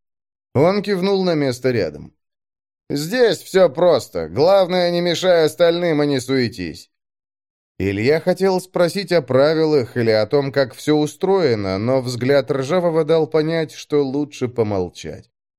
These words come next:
Вместо этого он без лишних слов сел на кровать, чувствуя, как старая пружина скрипит под его весом, и снял ботинки.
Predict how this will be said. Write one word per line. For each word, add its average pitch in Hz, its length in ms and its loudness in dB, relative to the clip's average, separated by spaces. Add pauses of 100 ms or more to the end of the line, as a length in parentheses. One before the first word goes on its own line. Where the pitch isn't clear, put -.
(320)
Вместо 190 480 0
этого 208 380 4
он 190 280 2
без 160 200 -2
лишних 180 520 -2
слов 165 400 0
сел 156 320 2
на 151 120 0
кровать, 170 580 -2
чувствуя, 110 580 0
как 110 280 -4
старая 113 440 2
пружина 120 560 -2
скрипит 117 600 -6
под 110 160 2
его 110 240 0
весом, 143 640 -4
и 92 200 -4
снял 117 460 -2
ботинки. 87 720 -8